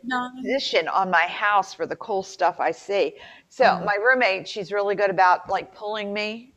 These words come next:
Speaker 2: As small as she is, she drags me. Says, "No, you don't need that. You don't need that." But it's like,
Speaker 1: Uh-huh.
Speaker 2: "Ooh, look, no, look, no." Um, I need to be supervised in a, in a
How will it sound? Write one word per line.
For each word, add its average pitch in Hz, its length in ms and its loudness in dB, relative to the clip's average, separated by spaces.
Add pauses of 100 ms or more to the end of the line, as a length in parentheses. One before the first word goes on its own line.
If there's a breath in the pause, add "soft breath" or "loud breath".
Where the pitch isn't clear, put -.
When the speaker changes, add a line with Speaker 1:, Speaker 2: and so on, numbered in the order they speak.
(140)
Speaker 2:
As 180 120 -14
small 202 320 0
as 196 100 -4
she - 160 -8
is, 190 140 -2
she 180 160 -14
drags 180 400 0
me. 185 120 -10
Says, - 280 -20
"No, 165 100 -10
you 165 140 -6
don't 160 160 -12
need 156 140 -12
that. - 200 -10
You 160 60 -12
don't 165 160 -6
need 147 100 -12
that." - 160 -6 (300 loud breath)
But 175 120 -4
it's 175 120 -4
like, 190 100 -4
Speaker 1:
Uh-huh. 180 120 -2
Speaker 2:
"Ooh, 359 340 -8 (200)
look, - 480 2
no, 214 600 6 (100)
look, 523 420 8 (240)
no." 571 240 6 (300 loud breath)
Um, 175 300 6 (100)
I 220 220 6
need 240 280 0
to 202 80 -10
be 254 160 0
supervised 190 800 2
in 185 140 0
a, 165 120 -4 (140)
in 175 140 0
a 160 300 2